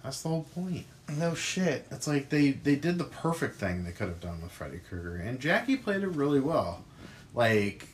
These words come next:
Speaker 1: of course, there were moments, if you close your eyes, you can just hear Rorschach. <laughs>
Speaker 2: I know.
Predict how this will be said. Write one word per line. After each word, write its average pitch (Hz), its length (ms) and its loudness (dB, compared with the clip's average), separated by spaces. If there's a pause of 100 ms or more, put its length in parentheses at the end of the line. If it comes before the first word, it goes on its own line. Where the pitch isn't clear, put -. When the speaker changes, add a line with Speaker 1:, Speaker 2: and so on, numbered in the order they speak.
(120)
Speaker 1:
of - 80 -8
course, 131 220 2
there 135 120 2
were 120 140 4
moments, 110 500 4
if 98 140 -6
you 92 40 -6
close 113 320 0
your 90 140 -4
eyes, 85 340 0
you 82 80 -8
can 87 120 -8
just 87 200 -4
hear 98 280 -4 (100)
Rorschach. 98 800 -4 (420)
<laughs> - 500 0
Speaker 2:
I 170 140 10
know. 135 240 6